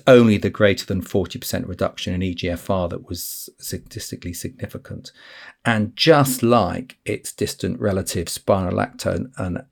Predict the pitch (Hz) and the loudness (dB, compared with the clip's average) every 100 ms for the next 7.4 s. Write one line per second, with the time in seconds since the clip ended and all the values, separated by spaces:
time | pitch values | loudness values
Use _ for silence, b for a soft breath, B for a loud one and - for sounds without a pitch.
0 | - - - 92 87 85 85 82 87 - | -2 -2 -2 -4 -2 -2 -2 -4 -6 -14
1 | b b b - - 143 120 - 95 92 | b b b -14 -4 0 0 0 -2 -2
2 | 92 90 - - - _ - 110 101 - | -2 -4 -6 -12 -14 _ -8 -4 -4 -4
3 | 92 - 95 85 95 98 - 92 90 - | -8 -4 -4 -2 -4 -6 -4 -4 -4 -8
4 | - - 90 - 87 82 101 - 92 - | -10 -6 -6 -6 -8 -8 -10 -10 -10 -10
5 | - 95 92 101 92 82 101 90 - 107 | -6 -6 -6 -6 -4 0 0 -2 -2 -2
6 | - 95 - - - 92 - - 98 92 | -2 -8 -6 -6 -4 -4 -6 -8 -6 -6
7 | - 90 - | -6 -8 -10